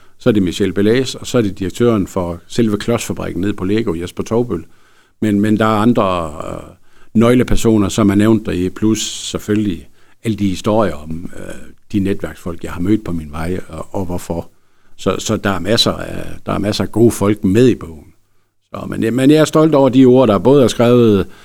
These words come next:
det forord, der er skrevet af Anders Gisselmann, men også de tre, øh, citater, der er med på. Fordi det er jo ikke sådan noget, man går og tænker over, hvor god man er til netværk. Jeg gør i hvert fald ikke.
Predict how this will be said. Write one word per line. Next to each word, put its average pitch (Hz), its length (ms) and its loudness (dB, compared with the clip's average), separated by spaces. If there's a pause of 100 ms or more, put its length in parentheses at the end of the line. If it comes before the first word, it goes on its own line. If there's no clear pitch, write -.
(340)
det 120 120 4
forord, 120 440 2
der 92 60 0
er 90 60 0
skrevet 104 300 -2
af 95 80 0
Anders 92 220 -4
Gisselmann, 95 520 -2
men 92 120 -2
også 104 260 -2
de 113 80 0
tre, 107 320 0
øh, 95 200 -2
citater, 98 480 -2
der 87 100 -4
er 87 60 -2
med 95 220 -2
på. 85 460 -4 (560)
Fordi 92 160 -4
det 92 120 2
er - 20 6
jo 104 60 6
ikke 107 120 2
sådan 117 80 4
noget, 110 140 4
man 90 100 0
går 87 100 -8
og 82 80 -12
tænker 104 280 0
over, 87 200 -2
hvor 78 120 -8
god 92 200 -2
man 78 120 -6
er 80 100 -8
til - 140 -8
netværk. - 380 -8
Jeg 98 120 -4
gør 82 140 -8
i 73 40 -12
hvert 71 160 -18
fald 78 140 -18
ikke. - 180 -10